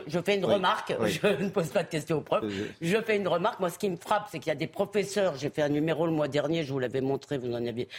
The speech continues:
Speaker 2: Hmm.
Speaker 1: lu des extraits, où on montre l'endoctrinement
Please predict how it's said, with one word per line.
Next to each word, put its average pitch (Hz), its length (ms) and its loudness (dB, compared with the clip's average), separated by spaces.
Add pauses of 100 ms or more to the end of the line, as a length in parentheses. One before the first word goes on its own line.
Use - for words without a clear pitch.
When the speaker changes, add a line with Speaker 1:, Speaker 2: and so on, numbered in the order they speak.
Speaker 2:
Hmm. 95 80 -6 (120)
Speaker 1:
lu 160 120 2
des 147 260 0
extraits, 180 680 0
où 170 80 0
on 175 140 2
montre 190 440 2 (480)
l'endoctrinement 262 680 2